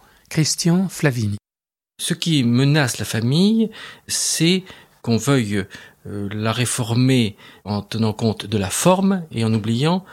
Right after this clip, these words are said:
Speaker 2: la visée de fond. Et la visée de, de fond de la famille, c'est de permettre, euh, l'épanouissement de l'enfant, l'ancrage de l'enfant. L'enfant a besoin d'ancrer son identité,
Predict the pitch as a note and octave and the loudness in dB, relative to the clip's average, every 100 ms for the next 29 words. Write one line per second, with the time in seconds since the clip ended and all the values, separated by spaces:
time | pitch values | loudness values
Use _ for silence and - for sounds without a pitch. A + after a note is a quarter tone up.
0 | - A2 G#2 A#2+ A#2+ E3 A2+ - - F3 | -8 -4 -4 -4 2 2 0 -4 2 2
1 | G#2+ A2+ A2 A2 A#2 A2 G#2 A#2 G#2 A#2+ | 2 -6 -4 -2 0 0 -2 -6 -4 0
2 | G#2 G2 A2+ C3+ F3+ G3 - - - - | 0 0 0 4 4 2 -4 -18 -10 -6
3 | - C3+ B2+ - A#2+ A2 A2+ D3+ D#3+ - | 0 2 2 -2 -4 -2 0 0 -2 -16
4 | - - - - A2+ - A2 A2 - A#2 | -20 -20 -12 -8 -8 -4 -2 -2 0 0
5 | F#2 - - F3 G#3 - - - - B2 | 0 -4 2 2 0 -8 -20 -20 0 0
6 | A#2+ - F3+ A#2+ G2 A2 A2+ G2 - - | 2 2 2 0 -4 -8 -8 -8 -8 -10
7 | F#2+ - - - - A2+ A2 - D3 C#3 | -12 -18 -20 -20 -16 -8 -6 -2 2 2
8 | G#2+ A#2 A2+ A#2 A#2 - C#3+ A#2 G#2+ G2 | 2 0 0 2 2 2 2 2 2 0
9 | G2 A2+ - C#3+ G3 | -4 -10 -4 0 0